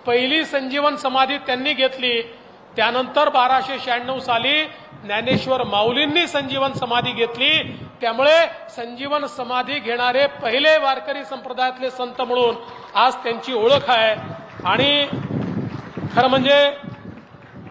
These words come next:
ही आमची चूक आहे की पंच्याऐंशी साली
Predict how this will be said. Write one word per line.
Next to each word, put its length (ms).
ही 80
आमची 360
चूक 320
आहे 220
की 320
पंच्याऐंशी 840
साली 440